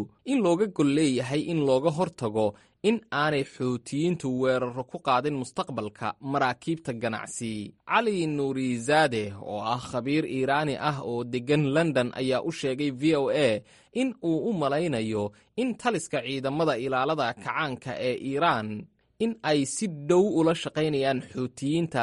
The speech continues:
si ay si hufan ugu qaadi karaan weerarada dhinaca diyaaradaha aan duuliyaha lahayn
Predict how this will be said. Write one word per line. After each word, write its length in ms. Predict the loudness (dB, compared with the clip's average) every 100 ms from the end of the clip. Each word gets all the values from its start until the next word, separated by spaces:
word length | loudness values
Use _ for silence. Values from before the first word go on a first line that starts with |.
| 0
si 160 | -2 -2
ay 140 | -2 -2
si 200 | 0 -2
hufan 500 | -2 -6 -4 0 0
ugu 220 | 2 0 2
qaadi 360 | 4 4 2 -4
karaan 400 | -4 0 0 -2 -6 -16 _
weerarada 540 | 4 4 4 0 0 0 0
dhinaca 400 | 0 0 0 -2
diyaaradaha 600 | 0 2 2 2 2 0
aan 160 | -2 -4 0
duuliyaha 480 | 0 2 0 0 -2
lahayn 400 | -2 -2 -2